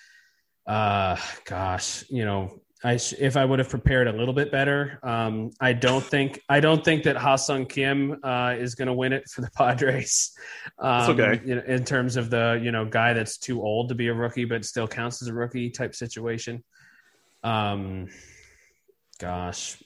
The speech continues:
Speaker 1: I don't know. Let's, I'll, I'm with you for now. I'll go Carlson. If I have to amend it in the next episode, I'll amend it in the next episode.
Speaker 2: That's perfectly fine. We'll, we'll, we'll still accept, uh, your picks in the next episode.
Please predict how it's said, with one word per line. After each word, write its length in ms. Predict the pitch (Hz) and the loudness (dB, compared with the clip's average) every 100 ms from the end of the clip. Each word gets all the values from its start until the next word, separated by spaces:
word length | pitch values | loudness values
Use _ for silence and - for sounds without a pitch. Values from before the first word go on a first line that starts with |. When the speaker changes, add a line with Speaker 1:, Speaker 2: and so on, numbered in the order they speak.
| 104 | -8
Speaker 1:
I 80 | |
don't 120 | 101 95 | -6 -4
know. 340 | 92 92 - | -4 -6 -6
Let's, 260 | 143 123 - - _ _ _ _ _ | -6 -6 -8 -16 _ _ _ _ _
I'll, 240 | 104 117 117 | -8 -8 -4
I'm 180 | 135 | 0
with 200 | 147 143 | 2 0
you 60 | 123 | -2
for 140 | 110 | -6
now. 260 | 101 87 85 | -6 -6 -8
I'll 120 | 107 | -8
go 120 | 113 110 | -6 -6
Carlson. 520 | - 107 101 - 98 | -4 -4 -4 -6 -8
If 100 | 98 | -2
I 100 | 127 | 0
have 120 | 131 | 0
to 60 | 127 | -2
amend 280 | 117 123 | -2 -2
it 100 | 127 | -2
in 80 | 123 | -4
the 60 | 117 | -4
next 260 | 117 113 | -4 -4
episode, 400 | 110 107 110 - | -6 -6 -6 -6
I'll 100 | 104 | -4
amend 220 | 95 95 92 | -6 -8 -8
it 80 | |
in 100 | 87 | -8
the 60 | 85 | -10
next 240 | 87 85 | -10 -12
episode. 400 | - - - 80 - _ _ _ | -16 -16 -18 -18 -20 _ _ _
Speaker 2:
That's 160 | - 95 | -6 -2
perfectly 320 | 117 110 113 | 2 2 2
fine. 360 | 104 101 90 87 | 2 2 2 2
We'll, 100 | 95 | -2
we'll, 280 | 98 107 98 - | 0 0 0 -6
we'll 100 | 101 | -4
still 180 | 95 104 | -2 -2
accept, 480 | 92 - 92 87 - _ _ _ _ - | -2 0 -2 -2 -10 _ _ _ _ -8
uh, 180 | 87 82 | -6 -4
your 200 | 85 87 | -6 -8
picks 320 | - 82 - | -8 -8 -10
in 60 | |
the 60 | 82 | -10
next 200 | 78 - | -12 -10
episode. 300 | 85 82 80 | -10 -8 -12